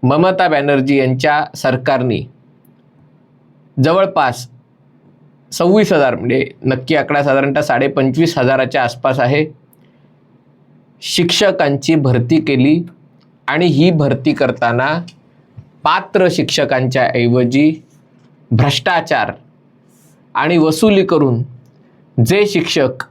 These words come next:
किंवा जे उमेदवार सात सात लाख रुपये देतील अशा लोकांची भरती करण्यात आली. म्हणजे बघा, एका शिक्षकामध्ये समजा जर सात लाख रुपये गोळा करण्यात आले असतील तर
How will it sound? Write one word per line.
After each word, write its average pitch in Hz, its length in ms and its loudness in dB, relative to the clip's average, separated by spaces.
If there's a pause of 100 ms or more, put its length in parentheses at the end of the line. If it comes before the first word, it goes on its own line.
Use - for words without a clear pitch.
(160)
किंवा 156 180 2
जे 170 400 0 (140)
उमेदवार 160 640 2 (1040)
सात 156 280 -4
सात 185 240 0 (120)
लाख 156 340 0
रुपये 175 260 2
देतील 143 440 0 (480)
अशा 170 280 0
लोकांची 143 580 0
भरती 127 380 -2
करण्यात 123 400 -2
आली. 131 260 0 (1800)
म्हणजे 131 160 0
बघा, 135 280 0
एका 127 380 -2
शिक्षकामध्ये 147 840 -2 (120)
समजा 139 360 0
जर 151 140 0
सात 143 340 -4
लाख 147 220 2
रुपये 151 240 0
गोळा 131 260 2
करण्यात 135 360 -2
आले 127 180 2
असतील 151 460 0
तर 143 240 2